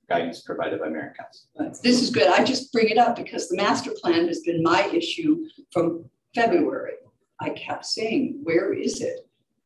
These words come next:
Speaker 2: Well, why can't we see it?" And we were told we were going to see it, by the way. And Tim, you were in the meeting and we have the transcript. So I know what was said. Mike Ortega said, "We'll get you that. We'll get it for you."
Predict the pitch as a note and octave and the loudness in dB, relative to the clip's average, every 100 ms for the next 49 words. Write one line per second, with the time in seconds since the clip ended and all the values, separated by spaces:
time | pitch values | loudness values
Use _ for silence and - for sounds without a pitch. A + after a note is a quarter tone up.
0 | _ - - E3+ E3 E3+ E3 F3 - - | _ -20 -4 2 4 4 2 2 0 -6
1 | F3+ E3 E3 - F#3 F3+ - - C#3+ D3+ | -6 -4 -4 -4 -4 -2 -4 -2 0 0
2 | D3 C#3+ - G3+ A#3 C#4+ B3+ A3 G3 - | -2 -4 -6 0 2 2 0 -4 -4 -4
3 | G3 B3+ C#4 - - E3+ G3+ - - _ | 0 2 0 -6 -2 0 0 -4 -10 _
4 | C#3+ C#3+ C#3+ C#3+ C#3+ - F#3+ F#3+ F3 E3+ | -4 -2 0 0 0 -2 -4 -2 -2 0
5 | G3 F3+ D#3 D3+ D3 D3 F3 G3+ E3+ D3+ | 0 0 0 2 2 0 -4 -2 -2 -4
6 | D#3 D3+ D3+ - - E3+ - - - - | -6 -4 -4 -6 -4 -4 -4 -12 -20 -20
7 | - F3+ E3 D#3+ F#3 G3 G3 - E3+ - | -2 2 2 4 6 6 4 2 0 -2
8 | - - - - - - - - E3 D#3+ | -2 -4 -6 -12 -20 -20 -16 -4 -2 -2
9 | D#3+ F3 - F3 E3+ E3+ F#3 E3+ E3+ - | -2 -4 0 2 2 2 2 2 0 -4
10 | - F3 F3 G#3+ - - - - - - | -2 0 2 0 0 -2 -2 -2 -2 -10
11 | _ _ _ _ _ F3+ F3 G3 A3+ A3 | _ _ _ _ _ -2 0 0 0 -2
12 | - C#3+ C3+ - - | -2 0 0 -2 -8